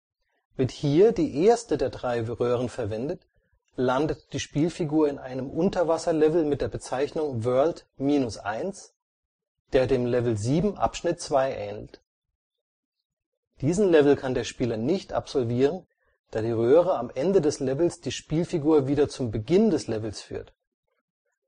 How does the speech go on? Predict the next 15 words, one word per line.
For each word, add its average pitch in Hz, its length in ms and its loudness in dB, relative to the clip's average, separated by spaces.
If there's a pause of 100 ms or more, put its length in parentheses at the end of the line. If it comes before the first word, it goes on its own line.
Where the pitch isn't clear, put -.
(140)
Es - 120 -12
handelt 139 260 2
sich 120 160 -8
dabei 170 460 2
um 147 120 0
die 139 120 -2
Überreste 170 760 0
einer 131 240 -10
früheren 151 540 2
Version 120 420 -4
des 123 160 -6
Levels 117 460 -4
sieben 156 280 -6
Abschnitt - 460 -10
zwei, - 480 -6